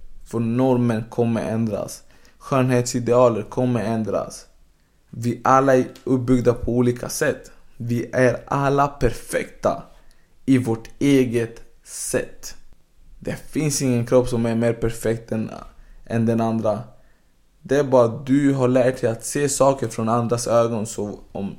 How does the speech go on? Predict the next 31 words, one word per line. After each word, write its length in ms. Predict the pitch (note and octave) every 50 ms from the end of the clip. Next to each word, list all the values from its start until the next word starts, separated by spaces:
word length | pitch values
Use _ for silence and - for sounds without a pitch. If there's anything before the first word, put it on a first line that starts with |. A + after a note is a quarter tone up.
| -
andra, 520 | - C3 C#3 C#3 C#3 C#3 C#3+ D3+ D#3+ C#3 -
om 240 | - - - A#2+
tio 340 | A#2+ - - - C3+ D3+ D3+
andra 200 | D3 C#3 B2+ C#3
personer 300 | C3+ - - C3 A#2+ A#2
tycker 280 | A#2 - - A#2 - G#2+
att 160 | G#2+ G#2+ G#2
det 60 | G#2
är 40 | G#2+
en 160 | G#2+ - - - - - - _ - - - - - _ -
perfekt 560 | - A2 - - - C#3+ C#3 C3+ F3 - -
kropp, 340 | - D#3+ C#3+ A#2+ - - - - - - - _ _ _ _
så 180 | - - B2+
kommer 280 | A#2+ - C#3 B2+ B2+ B2
du 100 | A#2 A2+
se 480 | A2+ - - - - - E3 E3 D#3+ C#3+
det. 220 | B2+ A2 A2+ B2 A#2+ - - - _ _ _ - - _ _
Det 280 | - - - A#2 A#2 C#3
är 40 | C#3+
bara 140 | D3+ D3+
att 60 | D3 C#3
du 60 | C#3
har 80 | C3+
lärt 200 | C3 C#3 D3 C#3+
dig 80 | - C3
att 120 | B2 -
se 280 | - - - E3 E3 D3+
saker 340 | - - C#3+ C#3 C#3 - A#2+
från 200 | - - A2 -
andras 440 | - A#2 A#2+ A#2+ A#2 A2 A2 - A#2
ögon. 320 | A2 A2 A2 G#2 G2 G2